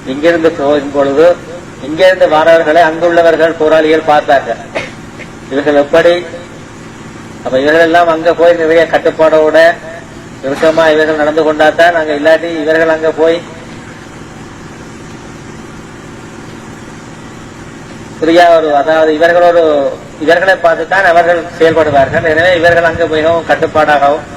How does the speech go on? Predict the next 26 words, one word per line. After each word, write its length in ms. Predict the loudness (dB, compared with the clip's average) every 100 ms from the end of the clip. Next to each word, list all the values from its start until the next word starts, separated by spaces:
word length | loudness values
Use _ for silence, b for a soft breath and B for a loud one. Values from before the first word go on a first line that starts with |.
| -18 -16 -12 -4
ஒரு 120 | -2
இதாகவும் 440 | 2 2 2 0 0
அங்க 120 | -2
நடக்க 340 | 0 0 0
வேண்டும். 440 | -4 -4 -8 -14 -18 -20 -14 -14 -14 -18 -6
நான் 180 | -2 0
அப்போ 240 | 2 0
சிரித்து 300 | 0 -2 -2
கொண்டு 200 | 0 4
அதான் 300 | 4 4 2
சொன்னேன், 300 | -2 -4 -2
நான் 220 | 0 2 2
அதை 140 | 2
உ-, 200 | 0 -4
உத்தரவாதம் 560 | -6 0 2 4 2 0
இப்ப 140 | -2
தர 220 | 0 0
மாட்டேன். 380 | 0 -2 -4 -14 -16 -18 -18 -20 -20 -6
என்ன 260 | -4 0 2
ஒரு 160 | 0
நீண்ட 380 | -2 -2 2 2
காலம் 360 | 4 4 2 0 -14 -16 -18 -18 -20 -18 -18 -18 -16 -10
இங்கு 220 | -4 -2
நின்றவர்கள் 640 | 0 2 2 2 0 -2 -2 -10 -16 -16 -16 -16 -16 -14 -16 -16 -18 -18 -18 -18 -18 -18 -18 -14 -14 -14 -16 -8
கொடுக்கிற 400 | -4 0 2 2
லீவுக்கு 460 | 2 0 0 0